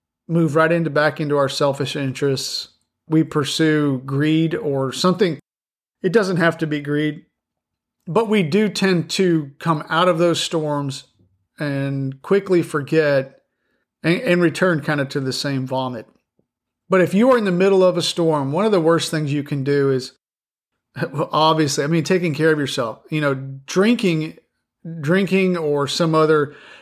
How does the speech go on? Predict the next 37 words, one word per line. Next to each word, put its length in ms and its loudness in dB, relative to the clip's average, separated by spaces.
in-, 320 2
i-, 220 0
introducing 600 2
poisons 500 2
into 240 -4
your 180 0
body 340 0
repeatedly 760 -2
is 200 -2
not 580 -2
going, 500 0
it's 180 2
not 280 4
gonna 180 4
help 280 2
you 100 2
weather 280 2
the 200 -4
storm. 420 -2
In 80 0
fact, 280 0
it's 220 -8
really 260 4
gonna 240 0
hinder 300 0
your 220 0
ability 480 0
to 140 -8
do 200 2
it. 80 2
It's 140 -6
gonna, 340 -2
it's 180 -8
gonna 180 -2
skew 300 0
your 200 2
judgment. 600 0